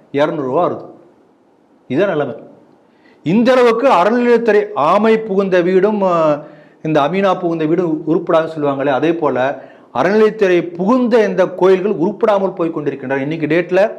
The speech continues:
கிட்டத்தட்ட முப்பத்தி எட்டாயிரம், இன்னும் பிளஸ் பிளஸ் ஏறிக்கொண்டே போகிறது. எங்கேயா ஒரு கோயில வந்து கொஞ்சம் உண்-, நிறைய காசு வரணும்னா உடனே உண்டியல் வைப்பாங்க, உடனே அறநிலையத்துறை கைப்பற்றி விடும்.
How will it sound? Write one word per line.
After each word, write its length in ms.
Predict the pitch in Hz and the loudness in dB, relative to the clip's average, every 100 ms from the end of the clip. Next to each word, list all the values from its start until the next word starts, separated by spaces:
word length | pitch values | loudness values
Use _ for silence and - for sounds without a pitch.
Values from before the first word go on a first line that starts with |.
| - - - _ | -16 -20 -20 _
கிட்டத்தட்ட 400 | - 156 165 180 | -4 -2 0 -2
முப்பத்தி 540 | 156 - 214 - 202 190 | -2 0 -2 0 -2 0
எட்டாயிரம், 720 | 185 - 180 180 175 165 170 | 0 -2 2 2 2 0 -4
இன்னும் 240 | 175 220 220 | -2 -2 0
பிளஸ் 220 | 185 - 214 | -2 0 -2
பிளஸ் 220 | 190 175 | 0 2
ஏறிக்கொண்டே 400 | 196 196 170 175 | 2 2 -2 -2
போகிறது. 460 | 160 143 117 113 - - _ _ _ _ _ _ _ _ _ _ | -2 -2 -4 -8 -14 -20 _ _ _ _ _ _ _ _ _ _
எங்கேயா 340 | 143 180 202 254 | -4 0 2 4
ஒரு 180 | 220 - | 4 2
கோயில 200 | 208 226 | 2 4
வந்து 260 | 214 202 226 | 4 2 2
கொஞ்சம் 360 | 208 185 175 170 | 0 2 2 0
உண்-, 180 | 185 - - - | -4 -10 -10 -2
நிறைய 280 | 170 202 | 2 2
காசு 240 | 202 196 190 | 2 0 0
வரணும்னா 280 | 175 220 190 | -2 -2 -2
உடனே 160 | 196 | -2
உண்டியல் 420 | 180 180 208 190 | -2 2 2 2
வைப்பாங்க, 420 | 170 160 156 185 - - - - _ _ _ | 0 -2 0 -2 -2 -10 -20 -20 _ _ _
உடனே 400 | 151 151 170 156 | -4 -2 -2 -2
அறநிலையத்துறை 540 | 131 147 160 - 147 | -2 -2 -4 -4 -4
கைப்பற்றி 420 | 156 185 180 135 131 | -2 -2 -2 -4 -6
விடும். 300 | 113 - | -8 -12